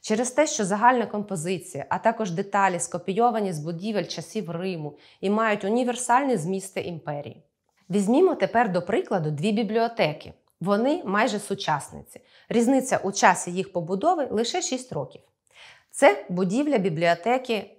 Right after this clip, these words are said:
М Г У, місто Москва. Тут зверну увагу на дрібний масштаб вхідних дверей в порівнянні з масштабом самої споруди.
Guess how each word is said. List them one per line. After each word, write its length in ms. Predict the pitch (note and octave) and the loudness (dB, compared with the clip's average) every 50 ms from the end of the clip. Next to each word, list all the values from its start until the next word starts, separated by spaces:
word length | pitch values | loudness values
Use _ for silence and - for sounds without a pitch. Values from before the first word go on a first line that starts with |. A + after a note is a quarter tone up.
| _ _ - | _ _ -2
М 140 | F#3 G#3 F#3+ | -2 0 0
Г 100 | F3 G3 | 0 -2
У, 280 | F#3 G3+ A#3 D4 D#4 - | -2 -4 -4 -6 -8 -8
місто 340 | - F3+ G#3 G3+ - - F#3 | -8 -6 -6 -6 -8 -8 -8
Москва. 480 | E3+ E3 D3+ - - - C#3 - - - _ _ _ _ _ _ - - _ _ _ | -8 -8 -8 -10 -14 -12 -12 -12 -12 -12 _ _ _ _ _ _ -20 -20 _ _ _
Тут 200 | - A#3+ C4+ B3+ | 0 2 2 2
зверну 340 | B3+ C#4 C#4+ C4 A#3+ A#3+ A#3 | 2 2 2 2 2 2 2
увагу 440 | G#3+ G3+ E3 E3+ E3 E3 D#3+ E3+ | 2 2 2 2 2 2 0 -2
на 120 | F3 F3 E3 | -6 -8 -6
дрібний 440 | D3+ F#3 E3+ F#3+ E3 G3 G#3 A3+ A3+ | -4 -4 -2 -2 0 0 0 0 0
масштаб 380 | G3+ F#3+ - - - F#3+ G3 - | -2 -4 -4 0 2 2 2 0
вхідних 380 | - - G3+ E3 F#3 F#3 F3+ E3+ | -2 -6 -4 -4 -4 -4 -4 -4
дверей 560 | D3+ E3 D#3+ E3 D3+ D#3+ F#3 B3+ D#4+ - - - - _ _ | -4 -2 -2 -2 0 0 0 -2 -2 -6 -12 -20 -20 _ _
в 80 | _ | _
порівнянні 640 | _ - G3+ G3 G3 E3+ E3 F#3+ G#3 A#3+ B3 A#3 G#3 | _ -4 -2 -2 0 -2 -2 -2 0 0 0 0 -2
з 80 | D#3+ | -2
масштабом 520 | F#3+ F3+ F3+ - - G#3+ G#3+ G#3+ F3+ F#3+ G3 | -4 -6 -6 -4 0 0 0 2 0 -2 -4
самої 440 | - - G3+ F#3+ G3 F#3+ F#3 F#3 F#3 | -4 -6 -4 -4 -2 -4 -4 -4 -6
споруди. 560 | - - - A3+ B3 B3+ A3 E3 D3+ - | -8 -6 -4 -2 0 0 0 -2 -4 -8